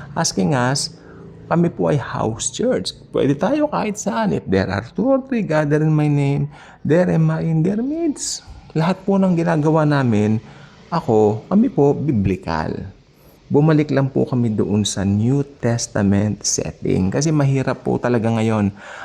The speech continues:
ang mga nasa institutional churches. Okay? Karamihan diyan, yumaman. Okay? Tapos yung mga member, ang hihirap. Maniwala kayo sa akin. Di ba?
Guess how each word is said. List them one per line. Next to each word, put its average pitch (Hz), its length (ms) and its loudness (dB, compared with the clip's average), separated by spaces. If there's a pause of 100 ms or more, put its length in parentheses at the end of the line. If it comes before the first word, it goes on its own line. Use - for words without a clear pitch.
(120)
ang 123 160 -2
mga 110 640 0 (160)
nasa 127 320 -2
institutional 110 1040 0
churches. - 880 -4
Okay? 123 560 0 (400)
Karamihan 123 720 2
diyan, 101 640 -2
yumaman. 92 1120 2 (560)
Okay? 95 560 0 (240)
Tapos 113 400 -2
yung 107 160 0
mga 104 80 0
member, 101 420 2 (140)
ang 127 320 0
hihirap. 98 960 -4
Maniwala 92 560 -2
kayo 92 240 -6
sa - 240 -8
akin. - 400 -12 (600)
Di 90 160 0
ba? 92 320 2